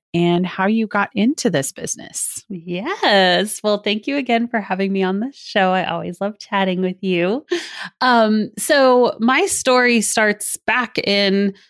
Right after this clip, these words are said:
Speaker 2: two thousand fifteen, really. Uh, I was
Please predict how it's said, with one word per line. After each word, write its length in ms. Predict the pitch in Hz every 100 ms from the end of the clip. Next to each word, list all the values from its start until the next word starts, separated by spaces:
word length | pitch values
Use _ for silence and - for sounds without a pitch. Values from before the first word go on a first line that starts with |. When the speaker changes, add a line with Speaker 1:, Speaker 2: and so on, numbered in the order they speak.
| _ -
Speaker 2:
two 160 | 339
thousand 320 | 269 226 208
fifteen, 560 | 180 190 - - 175 160
really. 580 | 156 170 156 151 190 -
Uh, 520 | - 160 147 135 - -
I 460 | 170 165 165 165 -
was 500 | 165 156 151 160